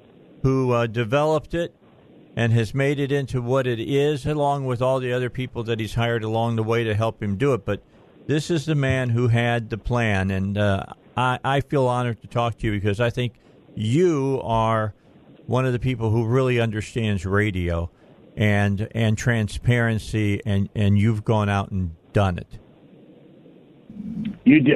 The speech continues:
Speaker 2: you do, you don't really believe all that. You just know that we both come from Indiana, and that's all that matters.
Speaker 1: <laughs> I know. I, I just, I know you're a Boilermaker. I know, and I'm an I U Hoosier, so, you know, what can I say? But we can get along here,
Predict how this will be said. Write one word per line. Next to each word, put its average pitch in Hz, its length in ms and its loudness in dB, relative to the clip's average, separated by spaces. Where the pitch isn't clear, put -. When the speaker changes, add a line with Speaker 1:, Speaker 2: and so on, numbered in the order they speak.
Speaker 2:
you 160 160 6
do, 165 120 4
you 214 300 6
don't 190 180 6
really 123 220 4
believe 117 300 6
all 107 180 8
that. 110 300 6
You 135 160 6
just 127 280 4
know 123 380 6
that 110 220 2
we 104 140 -4
both 117 280 4
come 110 260 0
from 107 180 2
Indiana, 104 520 6
and 98 140 0
that's 101 220 0
all 98 140 0
that 165 180 -2
matters. 156 340 -2
Speaker 1:
<laughs> - 40 -12
I 151 160 -2
know. 160 260 -2
I, 214 240 -2
I 156 120 -2
just, 151 280 -8
I 156 180 -2
know 180 200 2
you're 190 240 0
a 175 60 -2
Boilermaker. 160 1000 -2
I 135 80 -4
know, 139 140 -4
and 131 300 -6
I'm 151 260 -2
an 147 80 -2
I 147 160 0
U 147 260 -2
Hoosier, 139 520 0
so, 131 300 0
you 135 160 -4
know, 127 100 -4
what 143 180 -2
can 170 160 -4
I 143 140 0
say? 123 340 -2
But 117 240 -4
we 139 180 -2
can 135 220 -6
get 131 160 2
along 123 460 0
here, 95 340 0